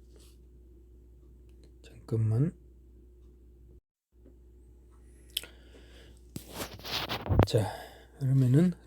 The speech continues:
어, 오 쪽에 있는 예제 일에 대해서 한번 살펴보는데,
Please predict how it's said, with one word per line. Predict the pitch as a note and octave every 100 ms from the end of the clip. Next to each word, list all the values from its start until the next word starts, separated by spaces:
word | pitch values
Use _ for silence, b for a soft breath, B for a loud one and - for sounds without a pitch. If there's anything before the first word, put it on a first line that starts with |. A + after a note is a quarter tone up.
| -
어, | B2 A#2+ A#2+ A#2+
오 | C#3+ D3
쪽에 | F3+ D3+
있는 | A#2+ B2+ E3+ B2+
예제 | A#2+ C#3+ D#3
일에 | E3+ D#3+ E3+ D#3+
대해서 | B2+ A2+ - C3 C3 F#3+ - - - - - - - - - - - - -
한번 | - A#2 G#2+
살펴보는데, | C#3 C3+ A2+ A#2+ A#2+ A#2 D3 F3